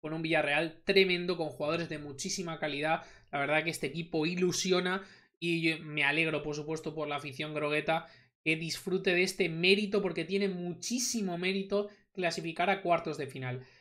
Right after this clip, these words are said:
Hay que decir, tres equipos españoles, Atlético de Madrid, Real Madrid y en este caso Villarreal, tres equipos ingleses, Liverpool, City, Chelsea,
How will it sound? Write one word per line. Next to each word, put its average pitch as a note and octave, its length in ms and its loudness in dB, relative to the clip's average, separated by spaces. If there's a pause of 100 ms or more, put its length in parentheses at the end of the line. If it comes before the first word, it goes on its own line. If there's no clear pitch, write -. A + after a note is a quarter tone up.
(220)
Hay A#3 160 4
que A3 140 2
decir, G3+ 580 0
tres B3 320 -2
equipos G3 420 -2
españoles, E3+ 800 -2
Atlético G3 400 2
de G3 100 4
Madrid, F#3 460 0
Real F3+ 340 2
Madrid F3+ 600 -4
y A3+ 240 0
en E3 100 -2
este D#3 200 -8
caso D#3 240 -4
Villarreal, G#3+ 680 4 (300)
tres G#3+ 240 2
equipos F#3 320 -4
ingleses, F3 600 0
Liverpool, F#3+ 600 0
City, G#3+ 400 -4
Chelsea, G3 600 0